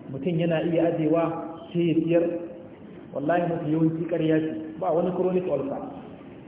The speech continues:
Kawai yana ganin ya yi kuɗi ne, ya kai matakin da kawai shi ba zai bauta ma Allah yadda Allah ke so ba. Don haka a sassauta mushi.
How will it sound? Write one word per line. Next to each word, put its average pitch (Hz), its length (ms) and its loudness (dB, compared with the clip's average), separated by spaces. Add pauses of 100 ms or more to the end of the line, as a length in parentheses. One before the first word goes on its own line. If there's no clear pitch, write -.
(1300)
Kawai 190 320 6
yana 185 240 4
ganin 180 260 0
ya 180 140 2
yi 180 60 4 (100)
kuɗi 202 240 2
ne, 175 160 2
ya 170 200 8
kai 185 180 2
matakin 185 480 2
da - 160 4
kawai 180 180 4
shi 165 180 2
ba 156 120 4
zai 160 160 4
bauta 160 320 4
ma 160 140 0
Allah 151 200 2
yadda 151 320 2
Allah 156 280 4
ke 120 260 -2
so 135 160 -4
ba. - 100 -2 (560)
Don 160 160 4
haka 190 180 0
a - 140 -4
sassauta 165 400 2
mushi. 139 300 -2